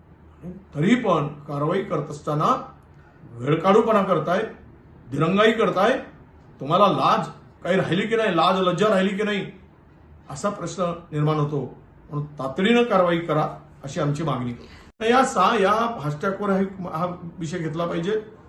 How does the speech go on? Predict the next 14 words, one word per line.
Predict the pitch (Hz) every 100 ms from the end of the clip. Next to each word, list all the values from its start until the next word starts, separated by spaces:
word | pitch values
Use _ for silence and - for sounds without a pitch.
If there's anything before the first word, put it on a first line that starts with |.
| -
या | 165
नराधमाला | 175 143 170 175 185 185
फाशी | 143 -
झाली | 165 175
पाहिजे. | 185 190 196 226 - - - - -
आणि | 156
हा, | 170 175
हे | 214 175 -
प्रकरण | 170 180 180
तीन | 190 - 233 254
महिन्यामध्ये | 240 208 190 180 147 - - - - - - - -
रोज | 202 254
सुनावणी | 247 233 240 240
घेऊन | 220 170 139